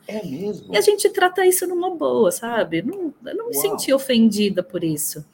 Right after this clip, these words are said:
Speaker 2: É assim, é uma aposta das pessoas. Tudo bem, façam suas apostas. Eu
Speaker 1: Você é
Speaker 2: vou
Speaker 1: uma
Speaker 2: fazer
Speaker 1: pessoa
Speaker 2: a minha
Speaker 1: bastante
Speaker 2: também.
Speaker 1: generosa, Viviane.
Speaker 2: <laughs> Gente, sabe que eu parto de um princípio muito verdadeiro?
Speaker 1: Hum.
Speaker 2: Que, assim,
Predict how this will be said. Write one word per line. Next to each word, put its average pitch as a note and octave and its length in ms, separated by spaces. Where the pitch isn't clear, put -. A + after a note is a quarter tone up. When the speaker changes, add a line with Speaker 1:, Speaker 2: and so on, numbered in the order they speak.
Speaker 2:
É C4 100
assim, D#4 260
é G#3+ 40
uma C4 140
aposta F#4 400
das G3+ 180
pessoas. F3 600
Tudo - 140
bem, B3 200
façam F#3 320
suas B3+ 220
apostas. C4+ 580
Eu F3+ 120
Speaker 1:
Você F#3+ 60
é G3+ 40
Speaker 2:
vou - 80
Speaker 1:
uma G#3+ 40
Speaker 2:
fazer G3+ 180
Speaker 1:
pessoa F3+ 180
Speaker 2:
a - 20
minha E3+ 160
Speaker 1:
bastante D3 420
Speaker 2:
também. G#4 120
Speaker 1:
generosa, D#3 800
Viviane. B2+ 760
Speaker 2:
<laughs> F3+ 760
Gente, F#4+ 360
sabe - 160
que - 80
eu B3+ 80
parto A3+ 240
de G#3+ 60
um A3 60
princípio A3+ 440
muito C#4+ 260
verdadeiro? F#3 760
Speaker 1:
Hum. E3+ 340
Speaker 2:
Que, - 100
assim, F#3 440